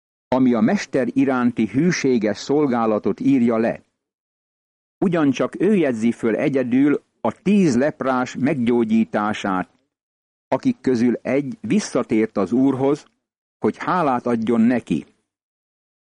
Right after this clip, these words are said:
Az Úr a botránkoztatásról szóló figyelmeztetéssel kezdi.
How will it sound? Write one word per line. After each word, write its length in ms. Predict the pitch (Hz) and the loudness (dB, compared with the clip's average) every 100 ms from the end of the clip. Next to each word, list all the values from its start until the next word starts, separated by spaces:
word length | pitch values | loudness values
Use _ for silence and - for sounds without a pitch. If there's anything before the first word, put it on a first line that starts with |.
| _ | _
Az 220 | - 120 104 | -2 0 2
Úr 300 | 143 170 143 | 2 4 2
a 80 | |
botránkoztatásról 1300 | 120 190 214 160 147 147 - 139 127 123 120 127 117 | 0 0 0 -2 0 -2 -2 -4 -2 -2 -2 0 -2
szóló 400 | - 135 123 104 | 0 0 2 2
figyelmeztetéssel 1160 | - 151 151 127 120 - 113 113 104 - 110 104 | 0 0 2 2 0 0 -4 0 -2 0 -2 -2
kezdi. 500 | 139 113 85 78 | -2 -2 -2 -4